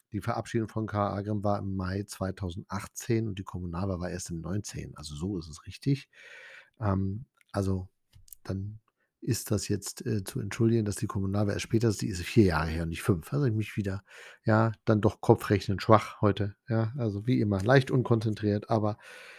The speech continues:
auch damit könnt ihr sicherlich leben. Also zweitausendachtzehn war die Verabschiedung von Karl Agrim und die Inthronisierung von Tobias Borstel.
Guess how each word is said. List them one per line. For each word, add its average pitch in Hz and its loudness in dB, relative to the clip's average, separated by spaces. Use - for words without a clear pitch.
auch - 2
damit 104 6
könnt 104 4
ihr 104 2
sicherlich 92 -4
leben. 95 -2
Also 117 2
zweitausendachtzehn 113 4
war 101 4
die 98 0
Verabschiedung 107 0
von 101 -2
Karl 101 0
Agrim 113 0
und 104 -8
die 98 -8
Inthronisierung 104 -2
von 104 -2
Tobias 92 -2
Borstel. 107 -2